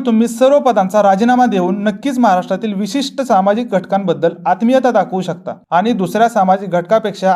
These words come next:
आपल्या सामाजिक घटकाचा जास्त विचार करू शकता. उच्च न्यायालयात मराठा आरक्षणासंदर्भात तेरा सप्टेंबरला सुनावणी पार पडली. यावेळी न्यायाधीशांनी सरकारला असा प्रश्न केला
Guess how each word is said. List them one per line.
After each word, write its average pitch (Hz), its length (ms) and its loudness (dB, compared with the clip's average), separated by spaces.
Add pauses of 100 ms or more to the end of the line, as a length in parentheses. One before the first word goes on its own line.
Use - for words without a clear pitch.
(120)
आपल्या 233 340 2
सामाजिक 196 420 0
घटकाचा 175 480 0
जास्त 202 400 0
विचार 185 300 -2
करू 165 220 -6
शकता. 131 320 -16 (360)
उच्च 240 160 0
न्यायालयात 202 600 4
मराठा 202 300 2
आरक्षणासंदर्भात 208 920 0 (180)
तेरा 208 240 2
सप्टेंबरला 208 640 -2
सुनावणी 208 440 0
पार 170 200 2
पडली. 139 260 -6 (600)
यावेळी 208 480 2
न्यायाधीशांनी 208 680 0
सरकारला 202 540 -2 (100)
असा 175 200 0
प्रश्न 240 280 -4
केला 139 320 -6